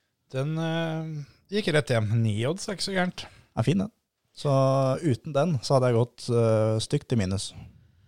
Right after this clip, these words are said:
Speaker 1: Men, eh, det var vel noen som gjorde akkurat det samme som deg, bare enda bedre.
Speaker 2: Ja, spilte det samme spillet, bare litt tidligere.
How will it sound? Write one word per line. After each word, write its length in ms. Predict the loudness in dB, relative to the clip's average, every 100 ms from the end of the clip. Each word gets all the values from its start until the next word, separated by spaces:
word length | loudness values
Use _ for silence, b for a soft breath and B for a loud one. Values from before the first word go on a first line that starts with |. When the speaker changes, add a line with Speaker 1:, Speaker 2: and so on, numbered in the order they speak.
| b b -10
Speaker 1:
Men, 260 | -4 -2 0
eh, 600 | 2 2 2 4 4 4
det 100 | 4
var 140 | 4
vel 60 | 4
noen 140 | 2 0
som 160 | 0
gjorde 220 | 2 2 0
akkurat 280 | -2 -4 -2
det 80 | 0
samme 240 | 0 2 0 0 -2
som 540 | -2 -2 -2 -2 -4
deg, 320 | -2 -2 -2
bare 380 | 0 0 2 -2 -4
enda 160 | -4 -2
bedre. 200 | -4 -6 -12 _ _
Speaker 2:
Ja, 100 | 0 0 _ _ _
spilte 360 | 0 2 4 4
det 80 | 4
samme 180 | 4 4
spillet, 280 | 4 4 4
bare 280 | 6 6 4
litt 180 | 2 2
tidligere. 300 | 0 2